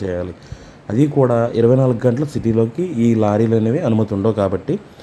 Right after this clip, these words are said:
ఇదైతే ట్వంటీ ఫోర్ అవర్స్ వెళ్ళొచ్చు, దూరం కూడా కలిసి వస్తుందని ఈ రకంగా ఒక పంటని ఇక్కడ ఏర్పాటు చేసి రాజధానికి హెవీ లోడ్తో ఉన్న లారీలను అయితే పంట మీద అయితే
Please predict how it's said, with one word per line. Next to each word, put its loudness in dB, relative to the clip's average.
ఇదైతే 2
ట్వంటీ 0
ఫోర్ 4
అవర్స్ 0
వెళ్ళొచ్చు, 0
దూరం 2
కూడా 2
కలిసి -4
వస్తుందని -4
ఈ 2
రకంగా 0
ఒక 2
పంటని 2
ఇక్కడ 0
ఏర్పాటు -2
చేసి -2
రాజధానికి 0
హెవీ 4
లోడ్తో 2
ఉన్న -2
లారీలను 0
అయితే -2
పంట 0
మీద 4
అయితే 2